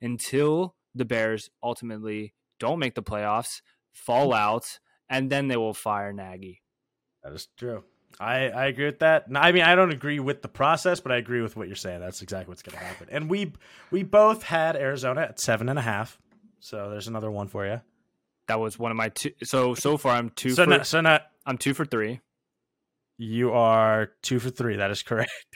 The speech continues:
Speaker 2: <laughs> Next
Speaker 1: What
Speaker 2: up,
Speaker 1: was
Speaker 2: Chargers.
Speaker 1: Just real quick, just because. What was the other game that I got right?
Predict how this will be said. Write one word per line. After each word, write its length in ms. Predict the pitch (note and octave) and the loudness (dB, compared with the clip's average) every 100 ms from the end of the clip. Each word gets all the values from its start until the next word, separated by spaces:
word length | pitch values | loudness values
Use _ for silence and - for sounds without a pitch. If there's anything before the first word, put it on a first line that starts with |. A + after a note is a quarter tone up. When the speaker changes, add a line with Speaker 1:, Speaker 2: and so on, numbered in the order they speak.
| - | -20
Speaker 2:
<laughs> 320 | - _ _ F#3+ F#3 - - - - _ - | -20 _ _ -2 -2 -16 -20 -20 -20 _ -4
Next 460 | A#3+ F#3+ F#3 F3+ | -2 0 2 4
Speaker 1:
What 80 | C#3+ | 8
Speaker 2:
up, 60 | F#3 | 8
Speaker 1:
was 100 | D3+ | 8
Speaker 2:
Chargers. 800 | - F#3 G3 D3+ D#3+ C#3 A2 - _ | 8 12 12 10 2 2 0 -8 _
Speaker 1:
Just 220 | - C3+ C#3 | -4 -2 0
real 140 | D3+ | 0
quick, 400 | C#3+ B2+ A2+ F#2+ _ - | 0 -2 -2 -2 _ -10
just 180 | A#2+ - | -8 -6
because. 540 | B2 A2+ G2+ F2+ - _ _ _ | -4 -2 -4 -8 -20 _ _ _
What 200 | B2+ C#3 | 2 2
was 180 | C#3 A#2 | 0 0
the 160 | B2+ B2 | -4 -2
other 240 | A#2+ A#2 | -2 -2
game 260 | A2 A2+ G#2+ | -4 -8 -8
that 100 | G2+ | -10
I 60 | |
got 180 | G2 F#2+ | -10 -12
right? 240 | F#2+ F2+ | -12 -16